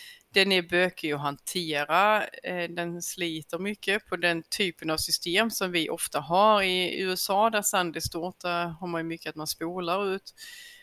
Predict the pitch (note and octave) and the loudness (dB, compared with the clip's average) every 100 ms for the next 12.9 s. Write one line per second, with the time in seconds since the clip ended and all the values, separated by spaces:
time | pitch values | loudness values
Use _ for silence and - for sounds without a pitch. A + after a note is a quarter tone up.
0 | _ F3 - D#3+ D#3+ E3 - E3+ E3 E3+ | _ 2 2 0 0 0 2 2 2 0
1 | E3 D#3+ E3 E3+ D#3+ D#3+ D#3+ D#3 D3+ D3+ | 0 0 -2 -2 -2 -2 -2 -2 -4 -4
2 | D3+ D#3+ - - D#3 D#3+ E3 - F3+ F3 | -2 -4 -4 -8 -6 -4 -4 -2 0 0
3 | E3 _ - - - _ - G3 G3 A3 | -2 _ -20 -20 -20 _ -4 2 8 10
4 | B3 D#4+ A3+ F3+ - D#3+ - D3+ E3 A3 | 12 10 8 6 4 -4 2 2 4 2
5 | A3+ F#3+ - F#3 - F3+ F3 D#3 D3 - | 2 -6 2 2 4 0 0 -2 -2 2
6 | - E3+ D#3+ C#3+ - A3+ - - F#3 F3 | 2 2 0 -2 -2 -4 -2 -2 -2 -4
7 | - F3+ E3+ D#3+ D#3 D3+ - - - - | -2 -2 2 4 4 2 -6 -20 -20 -20
8 | _ F3+ F3+ E3 D#3 D#3 D#3+ E3 D#3 D3+ | _ 0 4 4 2 0 0 0 0 0
9 | D3+ D3+ D3+ D3 C#3 - E3+ C4 C#4 A#3 | -4 -4 -4 -6 -8 4 6 6 2 0
10 | G#3 G3 G3 F#3 - F3+ F#3 F#3+ F3+ G3 | 0 2 2 2 0 -2 0 0 2 2
11 | A3+ - _ _ _ _ _ - - - | 0 -6 _ _ _ _ _ -16 -16 -16
12 | - - - - F3 E3+ E3 D#3+ | -8 -8 -8 -8 -2 0 2 0